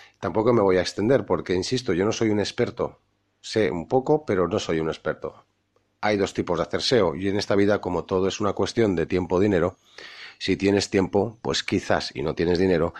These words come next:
puedas hacer pequeños trucos que ahora mismo te cuento en este podcast de Mallorca Podcast.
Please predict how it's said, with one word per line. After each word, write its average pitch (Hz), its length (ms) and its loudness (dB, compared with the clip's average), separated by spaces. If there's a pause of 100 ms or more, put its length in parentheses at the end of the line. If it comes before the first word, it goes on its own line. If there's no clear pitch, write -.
(300)
puedas 107 300 2
hacer 117 240 0
pequeños 95 420 0
trucos - 360 -2
que - 300 -4
ahora 107 260 2
mismo 80 440 0 (420)
te 95 120 0
cuento 80 540 0
en 76 140 -4
este 71 240 -4
podcast - 460 -4
de 82 60 -2
Mallorca 65 380 -4
Podcast. - 480 -12